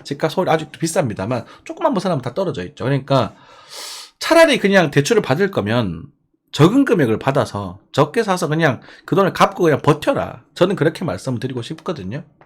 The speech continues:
아니면 굉장히 입지를 잘 보셔야 돼요. 네.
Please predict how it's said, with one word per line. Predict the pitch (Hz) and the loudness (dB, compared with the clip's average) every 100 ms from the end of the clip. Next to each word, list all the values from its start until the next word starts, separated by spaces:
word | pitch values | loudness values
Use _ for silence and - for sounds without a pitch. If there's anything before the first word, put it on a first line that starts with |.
| - - - | -20 -20 0
아니면 | - 233 202 | 2 2 0
굉장히 | 170 233 277 214 | 2 4 4 4
입지를 | 190 208 185 | 0 -2 -4
잘 | 110 98 | -4 -4
보셔야 | 175 214 131 | -2 -2 -2
돼요. | - - _ _ _ _ _ _ _ _ _ _ - - - - | -6 -14 _ _ _ _ _ _ _ _ _ _ -14 -14 -14 -16
네. | 107 | -16